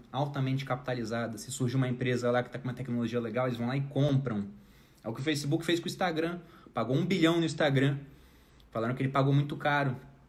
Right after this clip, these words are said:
Olha o que é o Instagram hoje. Né? Somando todos os usuários, Facebook, Instagram, WhatsApp, das plataformas da, da empresa, do Facebook, eles têm mais de três bilhões de pessoas. Se fosse um país, seria o país mais populoso do mundo.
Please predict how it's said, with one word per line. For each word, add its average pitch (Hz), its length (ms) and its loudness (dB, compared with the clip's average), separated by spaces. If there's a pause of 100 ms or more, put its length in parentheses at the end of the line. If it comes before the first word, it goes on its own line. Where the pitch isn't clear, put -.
(280)
Olha 131 140 0
o - 20 4
que 139 80 -2
é 151 40 2
o 151 40 2
Instagram 143 460 2
hoje. 139 420 2 (1000)
Né? 104 120 -10 (140)
Somando 160 500 4
todos 175 280 -2
os 170 80 -2
usuários, 135 720 2
Facebook, 123 560 -6
Instagram, 123 500 -4
WhatsApp, 120 480 -6
das 101 160 -6
plataformas 107 720 -6
da, 90 140 -8
da - 180 -10
empresa, 110 640 0 (800)
do 110 240 -4
Facebook, 117 960 -4
eles 135 160 -4
têm 160 140 -4
mais 175 160 -2
de - 60 -2
três 175 240 0
bilhões 156 280 2
de 156 80 -4
pessoas. 135 440 0
Se - 80 -8
fosse 143 240 -6
um - 60 -4
país, 139 300 2
seria 160 160 0
o 156 60 0
país 156 180 2
mais 147 200 0
populoso 147 440 -2
do 151 80 0
mundo. 135 400 2